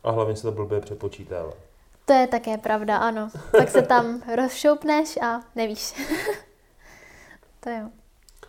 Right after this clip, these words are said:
Speaker 1: Když jsi se chtěla vypravit někam autobusem nebo vlakem, jak dopředu si kupovala jízdenky?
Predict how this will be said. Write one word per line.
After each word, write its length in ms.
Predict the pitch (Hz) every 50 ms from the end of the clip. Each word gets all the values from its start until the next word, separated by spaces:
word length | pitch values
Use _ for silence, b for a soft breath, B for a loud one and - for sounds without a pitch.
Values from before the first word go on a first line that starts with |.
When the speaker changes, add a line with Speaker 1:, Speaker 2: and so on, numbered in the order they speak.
| B B B B B B
Speaker 1:
Když 180 | - 107 107 104
jsi 160 | - - 139
se 220 | 139 - - 120 113 110 107 107 107 107 107 107 104 104 -
chtěla 200 | - - 120 120
vypravit 400 | 117 113 - - 120 117 113 117
někam 280 | 117 113 - 127 123 -
autobusem 600 | 98 104 110 - 123 117 113 - - 117 107 110
nebo 200 | 107 101 113 110
vlakem, 440 | 107 107 104 - - 117 107 101 104
jak 180 | 107 104 110
dopředu 420 | 107 107 104 - - - 117 123 113
si 140 | - - 98
kupovala 400 | - - - - 92 92 92 85
jízdenky? 520 | 87 90 87 92 92 92 92 - 92 -